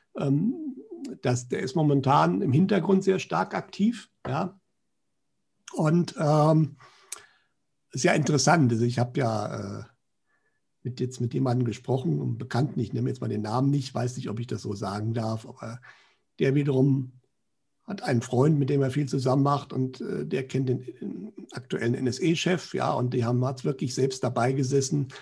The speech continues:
als der den N-S-E-Chef angerufen hat, weil es um die Genehmigung geht, gab, irgendwas freizugeben.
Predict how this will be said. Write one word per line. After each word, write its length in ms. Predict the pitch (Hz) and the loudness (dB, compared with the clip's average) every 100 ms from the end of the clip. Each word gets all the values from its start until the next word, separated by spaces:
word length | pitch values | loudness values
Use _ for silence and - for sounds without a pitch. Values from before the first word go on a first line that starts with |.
| - | -10
als 200 | 139 127 | -8 0
der 140 | 139 | 2
den 160 | 139 135 | 2 2
N-S-E-Chef 680 | 139 127 - 147 - 143 139 | 2 2 2 0 0 0 0
angerufen 480 | 151 135 143 131 147 | 2 2 2 2 2
hat, 120 | 127 | 2
weil 140 | 123 | -2
es 100 | 123 | -2
um 80 | 123 | 0
die 120 | 127 | 2
Genehmigung 480 | 120 120 139 131 131 139 | 6 6 6 4 4 2
geht, 260 | 127 131 - | 2 2 0
gab, 240 | 123 123 | -2 0
irgendwas 300 | 135 127 123 | 0 0 0
freizugeben. 760 | 123 143 - 131 139 147 151 | 0 2 2 2 4 4 2